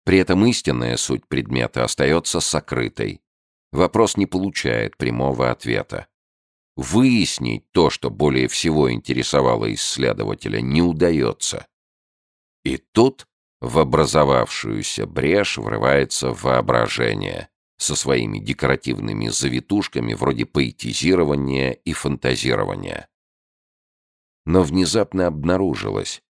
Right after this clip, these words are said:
что я более не нуждаюсь в домыслах. Моё скучающее сознание, долго томившееся неразрешимой загадкой,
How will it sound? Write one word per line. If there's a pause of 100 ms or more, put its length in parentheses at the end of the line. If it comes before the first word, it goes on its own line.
(160)
что
я
более
не
нуждаюсь
в
домыслах. (720)
Моё
скучающее
сознание,
долго
томившееся
неразрешимой
загадкой,